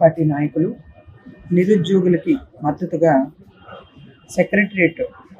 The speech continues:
ముట్టడి కార్యక్రమానికి ఆంధ్రప్రదేశ్ కాంగ్రెస్ కమిటీ పిలుపునిచ్చినందువల్ల వివిధ ప్రాంతాల నుంచి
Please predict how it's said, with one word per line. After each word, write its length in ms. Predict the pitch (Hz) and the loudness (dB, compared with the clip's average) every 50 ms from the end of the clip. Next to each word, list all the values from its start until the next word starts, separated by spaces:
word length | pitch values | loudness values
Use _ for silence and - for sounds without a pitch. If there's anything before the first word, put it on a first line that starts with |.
| - - - - - - 165 | -20 -20 -20 -20 -12 -4 -2
ముట్టడి 320 | 170 160 - 196 180 165 | -2 0 0 -2 -2 0
కార్యక్రమానికి 960 | - 165 165 165 165 - - 170 165 165 156 151 156 151 - 294 277 269 269 262 - _ _ _ _ - - _ - - - - - 156 | 2 2 2 2 0 -2 -2 -2 0 2 2 2 0 0 -2 -2 0 0 0 0 -4 _ _ _ _ -20 -20 _ -20 -20 -20 -12 -4 -2
ఆంధ్రప్రదేశ్ 580 | 156 165 180 180 - 196 170 175 180 175 - - | 0 0 0 0 -2 -2 -2 -2 -4 -6 -4 -2
కాంగ్రెస్ 320 | 156 151 151 160 160 - | -2 -2 0 -2 -6 -6
కమిటీ 260 | - 165 156 156 160 143 | -6 -6 -6 -4 -6 -6
పిలుపునిచ్చినందువల్ల 1160 | - 160 165 165 - 165 160 147 - - 151 143 139 143 147 147 156 180 185 175 156 147 - - - - - - - - - - - | -4 -2 -2 -2 -2 -4 -6 -6 -6 -6 -6 -4 -4 -4 -6 -6 -4 -2 -2 -2 -2 -2 -6 -10 -18 -20 -20 -20 -20 -18 -16 -6 -2
వివిధ 240 | 160 175 165 180 185 | -2 -2 0 -2 -4
ప్రాంతాల 520 | 180 - 160 160 165 180 180 208 196 190 185 | -2 0 2 2 2 2 2 2 2 2 2
నుంచి 240 | 185 175 170 - | -2 -6 -6 -6